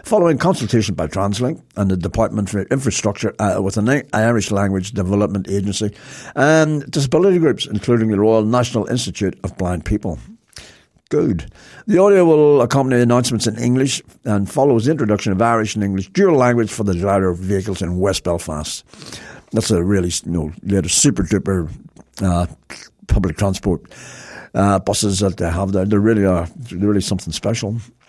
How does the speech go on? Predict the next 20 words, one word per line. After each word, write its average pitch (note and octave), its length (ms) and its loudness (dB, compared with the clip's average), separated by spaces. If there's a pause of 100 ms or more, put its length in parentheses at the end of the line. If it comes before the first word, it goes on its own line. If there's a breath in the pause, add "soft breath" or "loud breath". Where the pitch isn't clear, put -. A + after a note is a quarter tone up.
(120)
I - 20 -8
mean, G2+ 160 0
they've, F2+ 180 -4
they've F2+ 160 -8
been G#2+ 140 2
in F#2 100 2
Europe F2 200 0
for - 120 -8
some D#2+ 220 -6
time, F2+ 320 -6
but E2 180 -12
they've E2+ 220 -10
arrived F#2+ 420 -2
in D#2 120 -6 (100)
Ireland E2+ 440 -6
at - 100 -12
long E2+ 240 -6
last. F#2+ 420 -8 (400 loud breath)
Development D#3 420 4
group, D#3 320 2